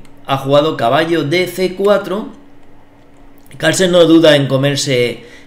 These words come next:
el peón este que le están regalando, D por C cuatro, alfil D dos confrontando los alfiles, y ahora sí lo ha llevado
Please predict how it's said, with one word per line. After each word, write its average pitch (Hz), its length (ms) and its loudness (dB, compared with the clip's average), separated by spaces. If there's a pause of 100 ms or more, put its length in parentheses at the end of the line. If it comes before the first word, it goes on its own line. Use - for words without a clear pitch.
el 113 160 -4
peón 131 220 2
este 143 280 -2
que 160 80 -2
le 110 80 0
están 120 260 -6
regalando, 120 640 -2
D 120 220 -2
por 143 160 -2
C 127 180 -6
cuatro, 175 480 -2 (320)
alfil 139 800 -2
D 139 240 0
dos 185 160 2
confrontando 123 680 -4
los 151 140 2
alfiles, 170 640 -2
y 170 80 -4
ahora 196 240 0
sí 208 160 -6
lo 185 120 2
ha 156 40 4
llevado 135 720 0